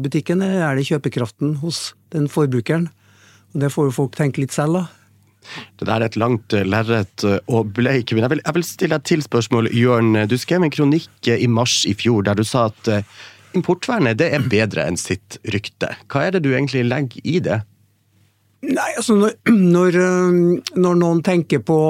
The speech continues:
Speaker 1: og har diskutert dette med toll og tollvern, ikke sant, så har man tenkt at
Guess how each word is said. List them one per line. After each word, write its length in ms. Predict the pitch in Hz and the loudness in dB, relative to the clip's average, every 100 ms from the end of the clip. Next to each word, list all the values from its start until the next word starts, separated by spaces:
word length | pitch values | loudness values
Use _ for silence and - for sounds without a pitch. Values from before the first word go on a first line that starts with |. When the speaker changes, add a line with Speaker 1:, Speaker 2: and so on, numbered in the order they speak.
| 156 160 - _ _ _ _ _ _ _ | 2 0 -6 _ _ _ _ _ _ _
Speaker 1:
og 160 | - 160 | -4 0
har 60 | 165 | 2
diskutert 540 | 180 - 143 147 127 | 0 0 0 0 0
dette 180 | 180 - | -2 0
med 140 | 139 135 | 0 2
toll 240 | 147 143 147 | 2 2 0
og 60 | |
tollvern, 440 | 165 151 139 123 151 | 0 0 2 2 0
ikke 200 | 156 147 | -2 -2
sant, 200 | 165 156 | -2 0
så 80 | 170 | 0
har 80 | 147 | 2
man 140 | 143 | 2
tenkt 240 | 156 139 | 0 0
at 240 | 151 139 | -2 -4